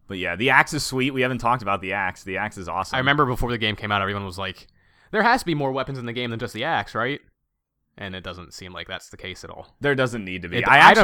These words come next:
Speaker 1: actually
Speaker 2: thought
Speaker 1: thought
Speaker 2: there
Speaker 1: there
Speaker 2: needed
Speaker 1: would
Speaker 2: to
Speaker 1: be.
Speaker 2: be.
Speaker 1: I thought there would be just because of the past, you know, but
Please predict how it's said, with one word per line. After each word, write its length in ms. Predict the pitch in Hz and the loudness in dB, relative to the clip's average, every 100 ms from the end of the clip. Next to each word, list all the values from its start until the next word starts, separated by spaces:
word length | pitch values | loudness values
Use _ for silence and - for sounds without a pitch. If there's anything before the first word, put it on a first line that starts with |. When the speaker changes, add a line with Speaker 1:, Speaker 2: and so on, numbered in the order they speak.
| 143 | 6
Speaker 1:
actually 60 | |
Speaker 2:
thought 120 | 120 120 | 6 6
Speaker 1:
thought 40 | |
Speaker 2:
there 80 | 107 | 6
Speaker 1:
there 80 | 101 | 0
Speaker 2:
needed 100 | 101 | 0
Speaker 1:
would 100 | 104 | -2
Speaker 2:
to 60 | 90 | -4
Speaker 1:
be. 60 | 127 | -8
Speaker 2:
be. 100 | 82 - _ _ _ _ _ - | -10 -14 _ _ _ _ _ 0
Speaker 1:
I 120 | 135 | 0
thought 260 | 139 156 139 | 4 2 2
there 120 | 127 | -2
would 200 | 110 107 | -2 -2
be 120 | 101 | -4
just 220 | 98 98 - | -4 -6 -8
because 300 | 90 98 87 | -8 -8 -8
of 60 | |
the 80 | 85 - - | -14 -16 -6
past, 560 | 98 90 80 - - - 85 | -2 -2 -2 -10 -18 -20 -14
you 100 | 85 | -12
know, 220 | 80 82 _ - | -12 -12 _ -6
but 240 | 90 | -6